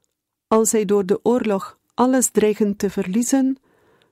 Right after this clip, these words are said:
zullen zij de geleende gelden niet terugvragen aan hun schuldenaars in moeilijkheden, maar zullen zij het hen kwijtschelden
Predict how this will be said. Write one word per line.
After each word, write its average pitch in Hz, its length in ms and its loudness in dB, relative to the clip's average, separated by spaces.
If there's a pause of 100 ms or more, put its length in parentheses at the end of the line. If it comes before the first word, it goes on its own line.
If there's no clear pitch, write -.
(280)
zullen 247 400 2
zij 233 340 2
de 202 220 0
geleende 226 520 2
gelden 220 580 0 (220)
niet 233 440 0
terugvragen 220 880 -2 (220)
aan 220 180 0
hun 208 180 2
schuldenaars 202 880 -2
in 214 180 0
moeilijkheden, 196 840 -2 (920)
maar 214 300 2
zullen 247 360 2
zij 233 340 0 (120)
het 214 200 0
hen 202 240 -2
kwijtschelden 233 920 -2